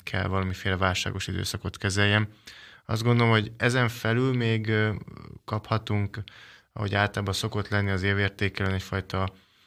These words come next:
ö, európai és külpolitikai kitekintés, egyfajta világértelmezés, hogy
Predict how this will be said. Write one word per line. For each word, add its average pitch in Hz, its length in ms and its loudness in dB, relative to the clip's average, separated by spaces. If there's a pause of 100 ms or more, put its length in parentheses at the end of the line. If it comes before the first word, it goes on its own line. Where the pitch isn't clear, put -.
(140)
ö, 120 80 -12 (320)
európai 104 560 2
és 92 180 0
külpolitikai 101 640 0
kitekintés, 104 920 0
egyfajta 95 400 -4
világértelmezés, 95 1080 2
hogy 95 220 -6